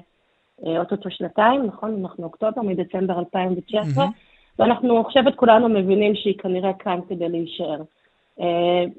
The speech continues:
Speaker 1: שדה התעופה פתוח, אנחנו, אתה יודע, כפר גלובלי, ה-, היכולת להגיד שלא יגיעו זנים חדשים, היא, היא כנראה, היא לא נכונה. כלומר, סביר להניח שיהיו זנים חדשים. אנחנו לא יודעים איך הזן הבא ייראה.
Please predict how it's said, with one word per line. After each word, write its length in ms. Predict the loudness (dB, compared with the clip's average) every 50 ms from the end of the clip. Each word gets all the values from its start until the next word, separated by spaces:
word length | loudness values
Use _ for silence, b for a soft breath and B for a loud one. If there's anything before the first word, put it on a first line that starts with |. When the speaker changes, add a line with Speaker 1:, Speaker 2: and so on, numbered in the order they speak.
| -8 -8 -6
Speaker 1:
שדה 240 | -4 0 4 4 4
התעופה 400 | 2 0 -4 -6 -4 -2 -2 -2
פתוח, 680 | -2 -4 -12 -8 -4 0 2 4 4 4 2 0 -4
אנחנו, 600 | -6 -6 -6 -6 -6 -4 -4 -2 -2 -2 -2 -4 -4
אתה 80 | -6 -6
יודע, 120 | -6 -6 -6
כפר 220 | -6 -4 -2 -2 -2
גלובלי, 580 | 0 -2 -2 0 0 0 2 2 0 -2 -2 -4 -8
ה-, 760 | -8 -8 -8 -8 -10 -12 -16 -18 -14 -10 -6 -4 -4 -2 -2 -4 -4 -6 _ _ -4
היכולת 320 | 2 4 4 4 6 6
להגיד 340 | 6 6 6 6 4 0 -2
שלא 240 | -2 0 4 6 6
יגיעו 420 | 6 6 6 4 0 -2 -2 -4 -4
זנים 280 | -4 -4 -4 -6 -8
חדשים, 440 | -8 -10 -10 -10 -8 -6 -4 -4 -4 -4 -6
היא, 300 | -6 -6 -6 -6 -6 -8
היא 80 | -8 -12 -12
כנראה, 400 | -10 -10 -8 -6 -4 -4 -4 -4 -6 -8 -8 -6 -2
היא 200 | 2 4 4 4
לא 80 | 4
נכונה. 340 | 2 0 -4 -8 -14 -16 -16 -18 b b b b b b b -6
כלומר, 220 | -4 -2 -2 -2 -2 0 0
סביר 220 | 2 4 4 6
להניח 300 | 6 6 4 2 0 -2
שיהיו 840 | -4 -4 -2 -2 -2 -2 -6 _ _ _ _ -6 0 2 4 4 4
זנים 220 | 2 0 -4 -4 -6
חדשים. 160 | -6 -8 -6 -6
אנחנו 200 | -4 -2 0 2
לא 60 | 2
יודעים 200 | 4 2 2 0 -2 -4
איך 140 | -4 -2 -2
הזן 260 | 0 0 0 0 0
הבא 220 | 0 0 2 2
ייראה. 360 | 2 0 -2 -2 -2 -2 -2